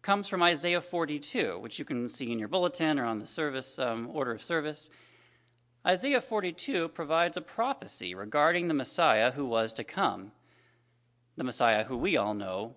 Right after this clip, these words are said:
was Jesus Christ of Nazareth. We read it today on the Feast of the Baptism of Christ, specifically for verse one,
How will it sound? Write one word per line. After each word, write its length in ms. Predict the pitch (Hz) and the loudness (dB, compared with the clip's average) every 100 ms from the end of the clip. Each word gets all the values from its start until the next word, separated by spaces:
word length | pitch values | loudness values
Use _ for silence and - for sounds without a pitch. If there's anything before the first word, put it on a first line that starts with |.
| - | -8
was 180 | 131 | -8
Jesus 300 | - 110 107 | -6 -8 -8
Christ 340 | - 101 95 - | -6 -4 -4 -6
of 80 | 113 | -6
Nazareth. 640 | 139 170 120 98 - _ _ _ _ _ _ _ _ _ _ _ _ _ _ _ _ - - - | -2 -2 -4 -10 -12 _ _ _ _ _ _ _ _ _ _ _ _ _ _ _ _ -16 -14 -6
We 80 | 190 | 0
read 140 | 262 | 2
it 100 | 214 | 2
today 340 | 170 202 120 | 6 8 8
on 180 | 131 123 | 6 2
the 60 | 123 | -2
Feast 280 | - 131 - | -2 -4 -4
of 80 | |
the 60 | 117 | 0
Baptism 520 | 123 110 - 117 113 | 4 2 2 -6 -4
of 120 | 101 | -8
Christ, 420 | - 190 113 - - | 2 4 4 2 -4
specifically 680 | - 190 320 339 - 123 | -4 -4 -2 -2 0 -2
for 360 | 123 147 131 120 | -2 0 2 2
verse 280 | 135 120 - | 0 -2 -2
one, 380 | 170 107 92 | 0 0 -2